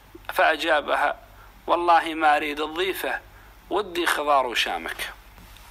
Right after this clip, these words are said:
أما فيما يتعلق بالشراب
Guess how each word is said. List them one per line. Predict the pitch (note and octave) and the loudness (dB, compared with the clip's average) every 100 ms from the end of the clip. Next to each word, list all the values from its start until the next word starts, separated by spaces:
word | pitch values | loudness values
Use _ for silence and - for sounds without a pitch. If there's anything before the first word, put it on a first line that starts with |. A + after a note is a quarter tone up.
| - - - | -20 -2 2
أما | G#3 A3+ A3 | 2 4 2
فيما | G#3+ G#3+ G3+ | 2 0 2
يتعلق | G3+ F#3 F#3+ E3+ G3+ G3 F3 E3 | 2 0 2 4 4 2 2 0
بالشراب | D3+ C#3+ G#2 G2+ - - - - - D3 F3 D#3+ D#3+ | -6 -6 -6 -8 -10 -8 -2 0 2 4 6 6 2